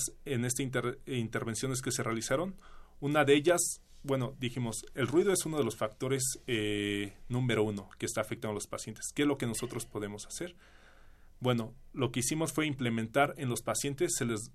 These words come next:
donó, eh, tapones auditivos. De esta manera disminuyen, dependiendo del tapón auditivo, eh, entre veinticinco y treinta decibeles el ruido.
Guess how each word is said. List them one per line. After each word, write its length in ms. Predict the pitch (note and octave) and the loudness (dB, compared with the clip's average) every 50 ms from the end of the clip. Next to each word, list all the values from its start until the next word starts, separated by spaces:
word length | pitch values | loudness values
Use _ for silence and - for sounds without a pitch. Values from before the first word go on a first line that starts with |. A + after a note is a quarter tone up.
| - | -10
donó, 440 | - B2 A#2 A2+ A#2 B2 C#3 - C3+ | -6 -4 -2 0 0 0 -2 -2 -2
eh, 220 | C#3 A#2+ A2 A2 G#2+ | 0 0 0 0 0
tapones 460 | G#2+ - A2 - B2+ B2+ C3 B2+ - | 0 -2 -2 0 0 0 2 2 2
auditivos. 640 | - G#2+ G#2 G#2 - - - A#2+ A2 G#2+ - - - - | 0 0 -2 -6 -8 -6 -6 -6 -6 -6 -10 -12 -12 -12
De 140 | A#2 G#2 A#2 | -6 -4 -4
esta 180 | G#2+ - C3 | 0 0 2
manera 420 | A#2+ A2+ A2 A2+ A#2+ B2 C3+ C#3+ D3 | 2 2 2 2 2 4 4 4 2
disminuyen, 640 | B2+ A2 F#2+ - A2 G#2+ G#2+ A#2 A#2+ B2 B2+ B2+ A#2 | 2 -2 -2 -2 -4 -4 -2 -2 -2 -2 -2 -2 -2
dependiendo 400 | A#2+ A2 - A2+ A2 A#2 A#2+ B2 | -2 -2 -2 -2 0 0 0 0
del 80 | A#2 | -2
tapón 240 | - A2 - A#2+ A#2+ | -4 -6 -4 -4 -4
auditivo, 540 | A#2+ A#2 G#2 G#2+ G2+ - B2+ B2+ D#3 F3+ - - - - - - - - - - | -2 -4 -6 -8 -8 -8 -8 -8 -8 -8 -12 -14 -18 -20 -20 -20 -20 -20 -16 -6
eh, 180 | - A#2 A2+ A2 | -2 0 2 2
entre 220 | A2 G#2 G#2 A2 A2 | 2 0 0 0 0
veinticinco 540 | G#2+ G#2+ G#2 G#2+ A#2 - - C3 C3 C3 C#3+ | 0 0 -2 -2 -4 -4 -4 -4 -2 -2 -2
y 40 | |
treinta 340 | C3 A#2+ A#2+ A#2+ A#2 - A#2 | -2 -2 -2 -2 -2 -2 -2
decibeles 500 | A2 G#2+ - - A#2 A#2+ A#2 B2 - - | -2 -2 -2 -2 0 0 0 0 -2 -4
el 80 | A#2+ A#2 | -4 -2
ruido. 300 | - C#3+ D3+ D#3 C#3 | -2 -2 -2 -2 -4